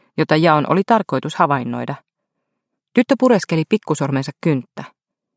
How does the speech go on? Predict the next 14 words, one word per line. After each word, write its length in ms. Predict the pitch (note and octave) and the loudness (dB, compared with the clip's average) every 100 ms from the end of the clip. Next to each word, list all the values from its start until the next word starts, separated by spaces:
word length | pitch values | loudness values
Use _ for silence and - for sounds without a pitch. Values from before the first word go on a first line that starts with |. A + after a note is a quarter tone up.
| _ _ - | _ _ 0
"Olen 200 | F3+ F3 | 2 4
hänen 220 | F3 E3+ | 2 2
henkilökohtainen 760 | F3+ E3+ C#3+ - C#3+ C#3+ C#3+ C#3 | 2 2 0 0 -2 0 0 0
assistenttinsa. 880 | E3 - C3 - B2+ - B2+ C3 B2 - - - | -2 -2 -8 -6 -8 -6 -8 -6 -10 -14 -20 -2
Hän, 260 | F#3 F3 - _ _ _ _ _ - | 0 0 -2 _ _ _ _ _ -8
tuota," 360 | D3+ D3+ C#3+ - _ _ _ _ _ | -6 -4 -6 -8 _ _ _ _ _
tyttö 240 | - D#3 D3+ | -4 0 0
madalsi 400 | D3 C#3+ C#3 D3+ | 2 0 -2 0
ääntään 460 | E3+ F3+ D3 C3 C3 | 2 2 0 -4 -4
kuin 180 | C#3+ D3+ | -2 -2
aikoisi 320 | D#3 E3+ F#3 | 0 -2 0
paljastaa 480 | A3 G#3 C#3+ - D#3 | 0 0 0 -2 -4
jotakin 320 | D#3+ F#3+ G#3+ | -2 -2 0
häpeällistä. 720 | G3 F3 C#3 B2+ A#2+ - - | 2 0 0 -2 -6 -10 -10